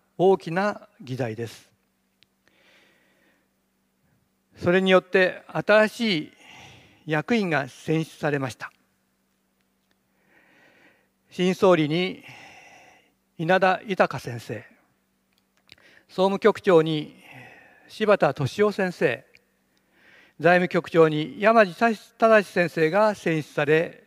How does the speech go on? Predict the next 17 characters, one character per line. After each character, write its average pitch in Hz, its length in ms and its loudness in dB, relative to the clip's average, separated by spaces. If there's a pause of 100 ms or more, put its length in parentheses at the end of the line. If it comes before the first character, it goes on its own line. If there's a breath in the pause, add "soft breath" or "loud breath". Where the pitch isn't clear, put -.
(140)
新 165 640 -4 (220)
三 180 220 -4
役 160 260 -2
が 208 220 -4
決 - 160 -14
ま 139 100 -6
り 120 80 -12
ま 120 140 -12
し - 40 -20
た。 - 160 -20 (1200 soft breath)
そ - 140 -2
の 190 100 2
他 190 240 4
の 180 80 0
役 160 260 2
員 180 120 0
や 151 240 -2